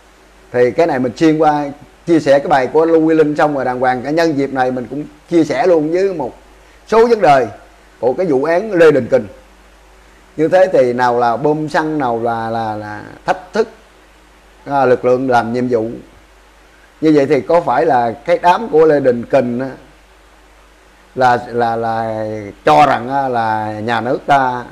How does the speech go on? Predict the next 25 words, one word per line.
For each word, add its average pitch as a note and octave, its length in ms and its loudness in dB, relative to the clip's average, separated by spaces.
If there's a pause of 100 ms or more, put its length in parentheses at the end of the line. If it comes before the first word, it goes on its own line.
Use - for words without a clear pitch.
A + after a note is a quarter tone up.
(140)
đất F#3 160 0
nước F#3+ 180 -4
ta D3 200 2
không C3 240 -4
có D#3 220 -2
pháp F#3+ 200 0
quyền A2+ 240 -4
hay B2+ 80 -6
không? B2+ 180 -6 (1600)
Rồi C#3 200 2
bên F#3 240 4
cạnh C#3+ 260 0
đó F#3 240 0
là B2 400 -4 (560)
vì E3 180 4
sao E3+ 260 2
mà D3 120 -2
có F3+ 140 0
những D#3+ 240 -4
cái, G3 220 -8
cái, A#2 180 -10
cái F3+ 100 -4
lời D3+ 200 4
nói E3+ 180 -2
đó? - 120 -6